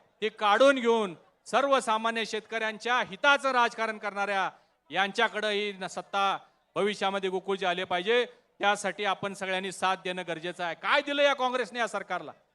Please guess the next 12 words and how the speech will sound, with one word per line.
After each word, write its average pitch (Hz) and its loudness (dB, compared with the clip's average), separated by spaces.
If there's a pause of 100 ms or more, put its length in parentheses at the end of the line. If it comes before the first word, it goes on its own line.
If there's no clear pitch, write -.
(640)
काँग्रेसनं 269 4
आपल्या 294 4
कोल्हापूरला 302 2
काय 285 2
दिलं? 277 -4
एक 247 0
थेट 240 -2
पाईपलाईन, 277 2 (480)
त्याचा 185 0
अजून 208 0
पत्ता 220 -2
नाही. 240 0